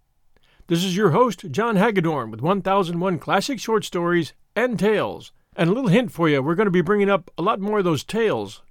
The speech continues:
in the very near future. So stay tuned, and thank you very much for being such great fans. We do appreciate our patrons at patreon dot com forward slash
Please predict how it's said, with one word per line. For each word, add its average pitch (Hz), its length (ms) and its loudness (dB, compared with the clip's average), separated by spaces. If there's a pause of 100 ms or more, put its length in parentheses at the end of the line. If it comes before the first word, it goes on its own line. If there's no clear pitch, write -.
(400)
in 165 80 0
the 143 60 0
very 190 240 4
near 180 160 4
future. 147 500 -2 (840)
So 135 180 -6
stay 190 260 0
tuned, 175 400 0 (300)
and 131 120 -10
thank 180 200 2
you 214 60 -2
very 214 140 4
much 208 200 0
for 165 80 -10
being 170 180 4
such 170 300 -4
great 196 240 0
fans. 151 500 -4 (1080)
We 170 100 0
do 247 140 0
appreciate 226 420 0
our 165 120 2
patrons 139 540 -4 (100)
at - 220 -2
patreon 175 600 0
dot 170 220 0
com 175 360 0
forward 147 260 -2
slash 170 400 -4